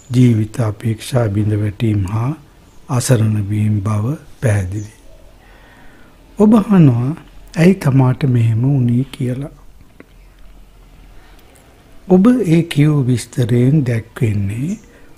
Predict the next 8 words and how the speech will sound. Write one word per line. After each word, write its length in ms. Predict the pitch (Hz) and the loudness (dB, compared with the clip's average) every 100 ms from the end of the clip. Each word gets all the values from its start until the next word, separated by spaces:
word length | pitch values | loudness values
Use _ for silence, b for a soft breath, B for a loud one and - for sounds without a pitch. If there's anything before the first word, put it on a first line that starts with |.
| - | -4
ඔබට 320 | 147 156 196 - | -2 0 -2 -4
සිදු 380 | - 127 135 | -2 0 0
වූ 120 | 170 185 | -2 0
කනගාටුදායක 1120 | 131 127 123 120 120 110 120 117 110 110 - | 0 2 2 0 -4 -4 -4 -2 -2 -4 -4
සිද්ධි. 520 | 165 147 143 110 107 135 - - - - - - - b b b b b - | -4 0 0 -2 -8 -8 -10 -20 -20 -20 -20 -20 -20 b b b b b -2
ඒවා 440 | 175 214 226 226 | 2 2 2 0
පසුපස 580 | 214 143 - 170 175 - | 0 0 0 -2 -4 0
වූ 240 | 175 170 | 0 2